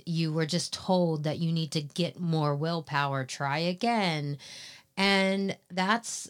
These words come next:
um, I think that's just doing a disservice in general. And there's just more, there's just so many layers to this in the fitness industry.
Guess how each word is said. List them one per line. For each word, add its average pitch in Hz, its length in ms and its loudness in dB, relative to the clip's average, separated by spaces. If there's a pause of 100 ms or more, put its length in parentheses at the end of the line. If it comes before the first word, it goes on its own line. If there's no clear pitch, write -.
(120)
um, 180 440 2
I - 60 -2
think 214 240 2
that's 185 300 0
just 185 240 0
doing 175 240 4
a 160 60 2
disservice 139 760 -4
in 147 240 -2
general. 135 560 -2
And 139 580 0
there's 151 300 0
just 170 240 -2
more, 175 300 0
there's 202 220 2
just 226 200 0
so 208 180 2
many 185 280 0
layers 156 380 -2
to 220 120 -2
this 208 220 -2
in 180 60 0
the 160 80 -2
fitness - 360 -8
industry. 175 680 0